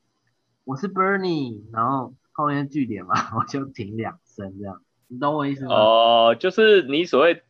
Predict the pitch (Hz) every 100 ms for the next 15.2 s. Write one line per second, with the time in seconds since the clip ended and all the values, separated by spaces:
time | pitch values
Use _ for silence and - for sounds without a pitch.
0 | - 170 160 151 98 131 135 127 127 -
1 | 113 117 - - 50 110 127 127 123 120
2 | 117 101 80 _ _ _ - 101 101 107
3 | 131 127 110 - 120 113 131 110 90 -
4 | 90 90 87 87 135 131 151 147 117 95
5 | 123 117 101 87 127 156 98 127 113 98
6 | 101 82 87 98 101 90 87 80 71 85
7 | - - - _ _ _ _ - 107 90
8 | 90 85 78 80 _ _ _ 92 87 113
9 | 107 - - 120 110 - 131 - 87 113
10 | - 90 90 95 110 87 76 87 98 90
11 | - 98 85 - 80 82 85 - _ _
12 | _ _ _ _ _ _ _ _ _ _
13 | _ _ _ _ 127 139 139 185 143 113
14 | 120 202 196 139 151 165 240 233 226 208
15 | 214